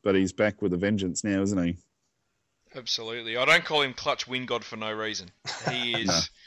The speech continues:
Speaker 2: as big a big game player as you can get in the A F L at the moment. I mean, he talks it up and he delivers.
Speaker 1: He knows where the goals are.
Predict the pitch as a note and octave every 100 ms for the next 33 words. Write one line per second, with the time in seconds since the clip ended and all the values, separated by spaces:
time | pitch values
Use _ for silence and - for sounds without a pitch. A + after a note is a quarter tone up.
0 | - - - _ _ _ - A2+ C3+ B2
1 | A2+ G#2 D#3 D3+ C3 C3 A#2+ B2 A2+ B2+
2 | A#2+ A2+ G#2+ - G#2+ G2+ G2 - - G#2
3 | G2 G2 G2 G#2+ G2 D#2 G#2 G2+ A2 D#2+
4 | F#2+ A2 A2+ A2 - C#3+ - A2+ A#2 -
5 | _ _ _ A2 A2+ G#2+ G#2+ G2+ F2 D#2
6 | - _ _ _ _ _ _ _ _ _
7 | _ _ _ _ _ _ _ _ _ _
8 | _ _ - A#2+ A#2+ C#3+ A#2 E2 D2+ E2
9 | G2+ D#2+ D2